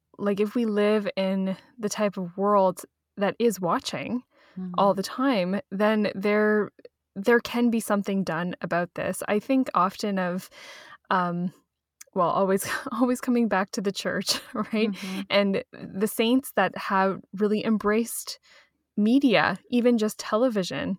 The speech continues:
Speaker 1: and radio, and in a time when that wasn't so common, when that was kind of uncharted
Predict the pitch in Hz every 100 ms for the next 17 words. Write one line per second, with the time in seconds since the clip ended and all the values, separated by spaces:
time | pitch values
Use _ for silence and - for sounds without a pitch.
0 | _ 202 190 185 - _ 190 190 214 254
1 | 196 127 - - 196 196 202 196 214 196
2 | 202 185 190 254 208 208 175 - 190 170
3 | 175 160 151 180 202 208 214 277 302 -
4 | 208 175 - 185 165 180 170 160 170